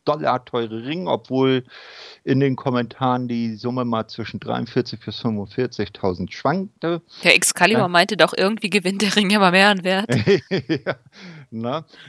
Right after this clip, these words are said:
Speaker 1: naja, jedenfalls, ähm, sollte der dann übergeben werden. Dann kam auch, äh, Diamond Dallas Page mit dem, äh, Ring dann, äh, in die Halle. Wardlow, der richtete sich dann nochmal, ähm,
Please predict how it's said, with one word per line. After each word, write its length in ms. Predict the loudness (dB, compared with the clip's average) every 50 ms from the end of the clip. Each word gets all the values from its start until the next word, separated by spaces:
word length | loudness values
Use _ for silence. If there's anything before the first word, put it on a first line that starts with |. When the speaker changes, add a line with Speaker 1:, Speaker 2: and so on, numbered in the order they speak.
| 0
Speaker 1:
naja, 260 | 2 4 4 4 4 2
jedenfalls, 640 | 2 -2 -6 -10 -10 -8 -4 -4 -4 -4 -6 -10 -10
ähm, 460 | -6 -4 0 0 0 0 -2 -4 -6
sollte 320 | -4 -2 -2 -2 -2 -4 -6
der 220 | -4 -2 -2 0
dann 160 | -2 -2 -4
übergeben 500 | -6 -8 -8 -8 -6 -4 -4 -4 -2 -2
werden. 220 | 0 0 0 0 0
Dann 140 | -2 -4 -4
kam 220 | -2 -4 -2 -2
auch, 200 | -2 -4 -6 -6
äh, 480 | -6 -2 0 0 2 2 0 0 -2 -4
Diamond 1000 | -8 -10 -8 -8 -6 -8 -8 -10 -14 -20 -20 -12 -6 -2 -2 -2 -2 -4 -4 -2
Dallas 280 | -2 -2 -4 -6 -8 -6
Page 360 | -4 -4 -4 -4 -6 -8 -6
mit 140 | -6 -4 -4
dem, 320 | -4 -2 -2 -4 -4 -4
äh, 280 | -4 -2 0 0 0 0
Ring 320 | -2 0 0 2 2 2
dann, 340 | 2 0 0 0 -2 -4 -4
äh, 320 | -2 -2 0 0 0 0 -2
in 180 | -4 -6 -6
die 120 | -4 -4 0
Halle. 400 | 2 2 4 4 4 4 2 2
Wardlow, 500 | 2 2 2 2 2 2 0 -2 -2 0
der 180 | 0 -2 -2 -2
richtete 480 | -6 -8 -8 -8 -10 -6 -4 -4 -4
sich 240 | -4 -6 -10 -6 -4
dann 160 | -4 -2 -2
nochmal, 480 | -4 -6 -4 -4 -2 -2 -2 -4 -4 -4
ähm, 500 | -4 -2 -2 -2 -2 -2 -4 -8 -14 -14